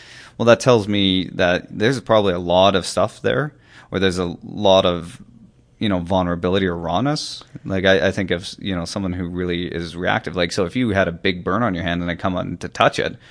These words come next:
you're gonna be really reactive to that because it hurts. It's already hurting, right? I'm mad at you just for touching it because you've just rubbed it a little bit. And so, you know, we talked about the six breaths. Fundamentally,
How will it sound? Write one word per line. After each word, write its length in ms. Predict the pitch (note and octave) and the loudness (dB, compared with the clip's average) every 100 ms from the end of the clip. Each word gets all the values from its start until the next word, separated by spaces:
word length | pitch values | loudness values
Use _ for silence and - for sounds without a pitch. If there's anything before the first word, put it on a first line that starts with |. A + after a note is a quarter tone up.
| - | -6
you're 140 | A2+ A#2 | 2 4
gonna 120 | A#2 | 4
be 120 | E2+ | 4
really 240 | F2+ G2 E2+ | 2 2 2
reactive 440 | E2 G2+ - D#2+ | 2 2 2 -4
to 80 | - | -4
that 140 | D#2 | -4
because 220 | E2 F2+ E2+ | -4 -4 -4
it 60 | |
hurts. 400 | G2 F3 - - | -2 -2 -4 -8
It's 160 | F2 A#2 | -4 0
already 220 | A#2 G2 | 2 2
hurting, 360 | B2+ D3 - - _ _ - _ - | 0 -2 -4 -10 _ _ -20 _ -4
right? 260 | E2 G#2 - - - | 0 0 -2 -20 0
I'm 240 | A2 A#2 | 4 6
mad 180 | G2+ F#2 | 6 4
at 100 | D#2+ | 4
you 180 | G#2 A2+ | 0 0
just 220 | E2+ D#2+ | -2 -4
for 100 | E2 | -2
touching 320 | - C3+ - | 2 2 2
it 100 | G#1+ | -6
because 240 | E2 F2+ E2+ | -6 -4 -4
you've 140 | E2+ | -4
just 200 | F2+ E2+ | -4 -4
rubbed 300 | F2 F2 - | -4 -6 -4
it 140 | - - _ - | -10 -12 _ -10
a 80 | F2 | -6
little 200 | E2+ D#2+ | -6 -8
bit. 240 | D#2+ - _ - - - | -10 -12 _ -20 -20 -4
And 140 | B2 A2+ | 0 4
so, 220 | C3+ A#2+ | 4 4
you 120 | B2+ | 4
know, 120 | B2 | 2
we 120 | A2+ | 2
talked 300 | A#2+ D#3 D#3+ | 2 2 4
about 180 | B2+ A#2 | 4 2
the 80 | F#2+ | 2
six 280 | - A#2+ - | 0 0 0
breaths. 500 | G#2+ G#2 F#2 - - - - - - - - _ - - _ | 4 4 4 -2 -16 -20 -20 -20 -20 -20 -20 _ -20 -20 _
Fundamentally, 880 | - - F#3+ E3+ A#2 G2+ F2+ A#1+ | -2 4 6 8 6 4 -2 -4